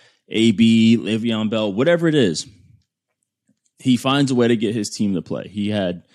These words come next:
his worst record was eight and eight. He's never had a losing season in, I think, what, thirteen or fourteen years. So, I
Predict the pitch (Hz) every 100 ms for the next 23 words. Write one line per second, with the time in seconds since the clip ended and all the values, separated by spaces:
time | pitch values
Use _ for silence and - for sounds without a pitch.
0 | _ _ _ _ _ _ _ _ _ _
1 | - 120 107 101 160 175 120 131 127 98
2 | 95 95 113 92 104 92 _ _ _ _
3 | _ _ _ - 113 98 104 113 147 147
4 | 135 117 110 117 104 90 110 92 90 -
5 | 90 90 95 98 98 78 - - 104 -
6 | 104 87 - 87 - 95 82 90 82 -
7 | 90 85 85 _ _ _ _ _ _ _
8 | _ _